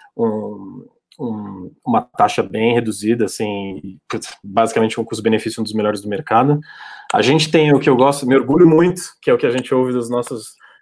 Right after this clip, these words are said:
eh, dos nossos criadores de campanha, que a gente tem um atendimento impecável, né? Então, assim, a gente se preocupa em falar com todas as campanhas que tão se desenvolvendo muito bem. Então, a gente tem um contato humano com as pessoas, a gente tira a dúvida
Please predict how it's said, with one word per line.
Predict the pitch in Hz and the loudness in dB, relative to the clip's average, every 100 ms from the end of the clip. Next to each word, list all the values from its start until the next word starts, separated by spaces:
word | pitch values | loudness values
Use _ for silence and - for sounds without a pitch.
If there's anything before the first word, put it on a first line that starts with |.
| _ | _
eh, | - 110 104 | -4 -2 -2
dos | 113 | -2
nossos | 123 120 | -2 0
criadores | - 117 117 110 | 2 2 0 -6
de | |
campanha, | 117 123 113 120 117 | -4 -4 0 0 0
que | 120 | -2
a | |
gente | 120 | -4
tem | - 127 | -4 -4
um | |
atendimento | 120 127 120 117 120 120 120 | -2 -4 -2 0 0 -2 -4
impecável, | 117 120 - 120 117 160 | -2 -4 0 0 0 0
né? | 117 110 101 | -2 -4 -8
Então, | - 110 | -4 -4
assim, | 110 117 | -2 -4
a | 98 | -4
gente | 120 117 - _ _ - | -6 -8 -12 _ _ -12
se | - 143 | -8 -4
preocupa | - 131 - 170 170 | 0 -2 -2 -6 -4
em | 156 | -2
falar | 156 117 120 | 0 2 2
com | 131 165 | 0 -6
todas | - 143 160 160 | 0 2 2 2
as | 151 | -2
campanhas | 151 151 123 120 120 120 | 0 -2 -2 0 0 -2
que | - | -8
tão | - 120 120 117 - _ | -4 0 0 -4 -14 _
se | - | -16
desenvolvendo | 123 120 120 117 117 | -10 -6 -2 0 0
muito | 117 120 127 | 0 -4 -4
bem. | 117 101 - | -4 -4 -6
Então, | - | -10
a | 104 | -8
gente | 120 113 120 113 _ | -6 -4 -6 -6 _
tem | 127 147 | 2 4
um | 147 | 4
contato | 147 127 127 | 2 0 0
humano | 160 156 147 175 180 | 2 6 6 4 2
com | |
as | - | -2
pessoas, | - 113 - 120 143 147 147 _ - | -4 -10 -4 0 2 0 -4 _ -20
a | - | -10
gente | 113 113 | -8 -8
tira | - 147 151 | -2 2 2
a | |
dúvida | 123 131 127 120 117 | 2 0 0 -2 -4